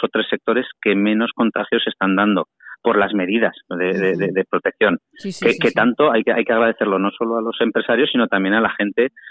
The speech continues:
Speaker 1: y a los clientes que vienen y están concienciados también, pues, en, en respetar todas las normas. Quizás se tarda más en hacer servicios, hay que hacer más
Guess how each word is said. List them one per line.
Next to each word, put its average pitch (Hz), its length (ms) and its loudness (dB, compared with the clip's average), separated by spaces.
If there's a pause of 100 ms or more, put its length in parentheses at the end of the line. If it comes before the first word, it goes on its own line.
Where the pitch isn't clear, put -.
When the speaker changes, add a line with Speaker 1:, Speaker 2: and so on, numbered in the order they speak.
(140)
Speaker 1:
y 113 60 2
a 104 60 4
los 95 160 2
clientes 95 500 0
que 107 80 2
vienen 107 280 4
y 113 60 4
están 98 240 0
concienciados 101 640 0
también, 101 320 0
pues, 127 180 0
en, 101 200 2
en 90 240 2
respetar - 500 -2
todas 98 180 2
las 92 160 2
normas. 113 440 4 (340)
Quizás 104 400 0 (460)
se 107 100 2
tarda 101 300 2
más 101 180 0
en 101 80 0
hacer 98 240 -2 (100)
servicios, 117 500 0
hay 104 80 0
que 101 80 -2
hacer 98 200 -4
más 95 180 0